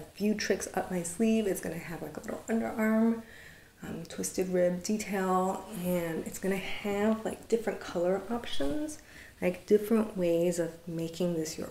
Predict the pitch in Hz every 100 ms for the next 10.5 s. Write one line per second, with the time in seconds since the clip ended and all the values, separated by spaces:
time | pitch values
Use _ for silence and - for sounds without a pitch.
0 | - 214 214 214 214 165 165 156 156 170
1 | 151 156 - - - 175 190 190 208 202
2 | 196 - 202 202 202 202 - - - -
3 | - - - 185 180 175 170 - - 170
4 | 175 170 165 196 277 - 392 381 - -
5 | 220 180 - - 220 - 277 - 330 -
6 | 190 175 - - 175 180 185 - 277 302
7 | 285 202 208 208 220 247 285 285 175 175
8 | 175 - - - - - - - 165 156
9 | 156 190 - - 196 190 - 196 190 -
10 | 180 - 208 233 233